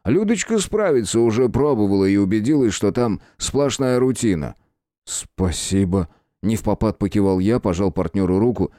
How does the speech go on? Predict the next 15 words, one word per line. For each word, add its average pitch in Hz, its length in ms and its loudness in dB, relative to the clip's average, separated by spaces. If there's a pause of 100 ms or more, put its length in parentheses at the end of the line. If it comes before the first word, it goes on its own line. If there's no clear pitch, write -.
(140)
и 98 120 0
в 95 40 -4
задумчивости 104 640 -2
отправился 101 600 0
к - 80 -10
паникующей 101 600 -2
директрисе, 87 680 -2 (200)
догадавшейся, 101 920 -2
что - 180 -4
решил 101 340 0
откусить 95 440 -2
кусок, 101 420 -2 (220)
которым 104 400 0
легко 104 320 0
подавиться. 90 720 -2